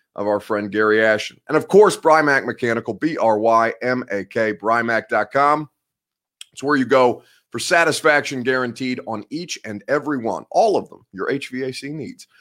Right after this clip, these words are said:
Brymak will get you squared away, get you in your comfort zone as the seasons begin to change. All right, so we're gonna power through this really quick because Columbus just scored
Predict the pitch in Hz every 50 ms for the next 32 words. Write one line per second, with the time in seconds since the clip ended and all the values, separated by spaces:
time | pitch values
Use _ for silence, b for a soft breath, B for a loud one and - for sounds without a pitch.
0 | b b b b _ - 113 120 123 117 104 95 87 80 - - _ _ _ _
1 | _ _ 90 110 113 104 - 104 95 117 113 107 - - 113 104 98 95 95 98
2 | _ _ _ _ - - - _ - 135 123 120 113 113 107 113 117 123 123 135
3 | 131 127 - 135 120 117 113 104 - - 175 180 180 180 - 98 - - 92 92
4 | 92 90 - - 98 95 - 92 - - - 190 170 - 92 92 87 - - b
5 | b b b b b b b b - 135 113 143 143 131 120 117 - - 123 87
6 | 80 - _ 139 156 147 131 - 175 185 226 254 208 147 - - 170 180 196 196
7 | 185 160 139 - - 175 175 160 143 135 123 120 - - _ _ _ _ _ _
8 | 135 160 180 180 160 139 - - 170 156 - - 127 - 143 127 104 - - 139
9 | 139 156 180 190 180 147 - - 123 110 135 160 165 160 - - - - 165 151
10 | 135 123 117 110 110